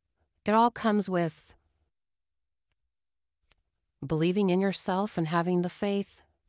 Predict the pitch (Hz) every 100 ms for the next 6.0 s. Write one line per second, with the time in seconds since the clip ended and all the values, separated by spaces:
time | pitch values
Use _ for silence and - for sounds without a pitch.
0 | _ _ _ _ _ _ _ - 196 196
1 | 185 180 147 _ _ _ _ _ _ _
2 | _ - 214 202 220 - 160 156 - 202
3 | 202 156 156 139 - _ _ _ _ _
4 | _ _ _ _ _ _ _ _ _ -
5 | 208 180 160 165 165 - 185 185 185